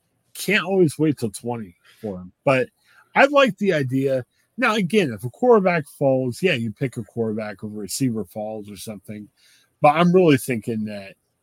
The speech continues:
center, tackle, cornerback is kind of the positions I'm eyeing the most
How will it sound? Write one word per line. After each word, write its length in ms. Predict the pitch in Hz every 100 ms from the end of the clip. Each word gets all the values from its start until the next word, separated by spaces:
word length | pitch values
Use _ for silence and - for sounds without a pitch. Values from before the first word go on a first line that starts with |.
| _ _ _ _ _
center, 560 | - - 156 147 143 131 - _ _ _
tackle, 600 | - 127 127 131 127 120 _ _ _ _ _ _
cornerback 680 | - 143 131 117 110 110 104 _ _ _ _ _ _ _ _ _ _
is 380 | 143 139 117 -
kind 320 | 135 123 113
of 40 |
the 260 | 107 107 92
positions 480 | 127 120 120 104 104
I'm 200 | 107 107
eyeing 300 | 95 92 90
the 200 | 87 87 85
most 280 | - -